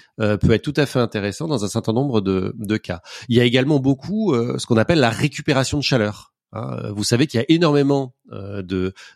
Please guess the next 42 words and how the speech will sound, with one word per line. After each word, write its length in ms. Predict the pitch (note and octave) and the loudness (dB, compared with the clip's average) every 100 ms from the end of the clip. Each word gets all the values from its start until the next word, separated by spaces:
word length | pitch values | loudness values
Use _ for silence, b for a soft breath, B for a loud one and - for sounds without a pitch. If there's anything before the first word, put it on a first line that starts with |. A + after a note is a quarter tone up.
| _ | _
de, 180 | F#2 F2+ | -6 -4
d'outils, 500 | F#2+ G#2+ F#3+ C#4 - | -4 -2 0 0 0
numériques 420 | F#2+ G2 F#2 C3 | 4 4 4 2
en 60 | F2 | -2
particulier 500 | D#2+ - - F#2 G3 | -4 -8 -14 -8 -6
d'ailleurs, 320 | F2 A2+ E3 | -6 -4 -2
hein, 240 | A2+ D#3+ D#3 _ | -4 -6 -8 _
qui, 340 | - - G#2+ | -20 -14 -12
euh, 140 | G2 - | -12 -6
produisent 380 | G#2 G#2+ D#3+ - | -4 -2 -4 2
énormément 440 | F#3+ F3 D3 C#3 | 2 4 0 -2
de 40 | C#3 | -4
chaleur. 300 | B2 G#2+ G2+ B B | -4 -4 -4 B B
Un 80 | |
data 200 | A2+ A#2 | 0 2
center, 340 | A2+ A2+ G#2 D3 | 0 0 0 -2
ça 140 | - G#2 | -2 -4
génère 400 | G2+ B2 C#3 B2+ | 0 2 2 0
une 120 | G2+ | -2
chaleur 480 | - A#2 B2+ G#2+ _ - | -4 -2 -2 -4 _ -6
monumentale. 720 | G#2+ B2+ D3+ D3 B2+ A#2 F2 _ _ B B B B | 4 6 6 2 -2 -6 -14 _ _ B B B B
Eh 40 | G2+ | 0
bien, 120 | A2+ | 2
si 200 | - A3+ | 4 4
on 80 | F#3+ | 4
récupère 400 | F3 D#3+ C#3+ C3 | 4 0 -4 -4
cette 160 | A#2 | -8
chaleur, 440 | - G#2+ A#2+ C4+ _ _ _ _ | -6 -4 -4 -8 _ _ _ _
tout 120 | F3 | -2
simplement, 400 | D3 C#3+ A2 C#3 | 2 2 2 0
cette 120 | F#3 A2+ | -2 2
chaleur 220 | A2+ - | 2 2
fatale, 360 | C3 - F3+ | -2 0 0
c'est-à-dire 200 | C4 G#2 | 0 -4
cette 140 | G#2+ G2 | -4 -4
chaleur 240 | A2 B2 | -2 -4
qui 100 | - | -6
ne 60 | G2 | -6
sert 240 | - - | -2 -2
plus 180 | - A2+ | 2 2
à 60 | F#2+ | 4
rien, 260 | A2+ G3+ | 2 0